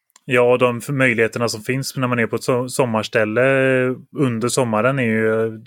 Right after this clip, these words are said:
det är ju väldigt mycket som, alltså bara hänga på området eller strosa i,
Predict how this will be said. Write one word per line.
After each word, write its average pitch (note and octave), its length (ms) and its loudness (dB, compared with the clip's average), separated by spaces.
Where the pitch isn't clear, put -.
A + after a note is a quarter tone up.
det C3 60 -4
är - 20 2
ju C3 40 2
väldigt B2 240 0
mycket C3+ 240 -2
som, B2 400 -8
alltså C3+ 180 -2
bara B2 460 2
hänga A#2+ 500 -2
på C#3 120 0
området A2 540 -2
eller A#2 120 -4
strosa B2 720 0
i, A#2+ 300 -2